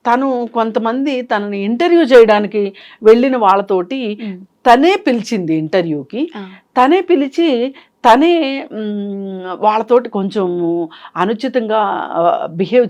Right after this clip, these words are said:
Speaker 1: చేసింది.
Speaker 2: Hmm.
Speaker 1: ఇప్పుడు పార్కింగ్ ఏరియాలో కూడా కొంచెం అనుచితంగానే బిహేవ్ చేసింది.
Speaker 2: అవును.
Speaker 1: దానికి మనం ఏం జస్టిఫికేషన్ చెప్పుకున్నామంటే,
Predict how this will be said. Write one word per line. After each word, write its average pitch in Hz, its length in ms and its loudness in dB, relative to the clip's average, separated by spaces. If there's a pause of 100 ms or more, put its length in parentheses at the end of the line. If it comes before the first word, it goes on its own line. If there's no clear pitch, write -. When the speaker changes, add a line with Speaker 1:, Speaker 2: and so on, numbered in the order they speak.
Speaker 1:
చేసింది. 160 440 -6
Speaker 2:
Hmm. 190 80 -16 (440)
Speaker 1:
ఇప్పుడు 269 580 -2 (120)
పార్కింగ్ 294 500 4
ఏరియాలో 269 400 4
కూడా 277 220 4
కొంచెం 247 340 2
అనుచితంగానే 262 720 0
బిహేవ్ 208 400 2
చేసింది. 110 340 -4
Speaker 2:
అవును. - 400 -20
Speaker 1:
దానికి 277 420 6
మనం 269 200 6
ఏం 294 200 4
జస్టిఫికేషన్ 262 760 0
చెప్పుకున్నామంటే, 202 800 -4